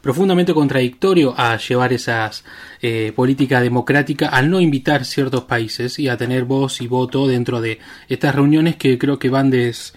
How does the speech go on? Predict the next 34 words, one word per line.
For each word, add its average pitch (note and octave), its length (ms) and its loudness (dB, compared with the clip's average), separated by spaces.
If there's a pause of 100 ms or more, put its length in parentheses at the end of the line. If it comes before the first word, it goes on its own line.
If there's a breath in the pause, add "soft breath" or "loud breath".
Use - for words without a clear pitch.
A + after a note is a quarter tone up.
(420 loud breath)
el A#2 320 -2
seis C3 200 0
de C#3 120 4
junio, F#3 260 4
empiezan E3 320 4
y D3+ 80 2
terminan C#3+ 420 4
un, C3+ 140 4
el B2 300 -4
diez C3 180 0
de B2+ 160 0
junio. D#3 260 2
También B2 200 -4
son C#3 160 -2
cuatro C#3 240 0
días C#3+ 180 0
de A#2 240 -4
intensas B2 480 -4
reuniones. C3+ 560 -4 (460 loud breath)
Pero C#3+ 140 6
bueno, A#2+ 180 4
ese D3 240 2
es - 240 -6 (200)
algo D3 320 2
de B2 140 0
lo A2+ 100 -4
que, A2+ 200 -8
por - 260 -8
lo A#2 180 -6
cual C#3+ 340 0
se - 180 -6
le B2 80 -2
critica B2 520 -4
a A2 640 -6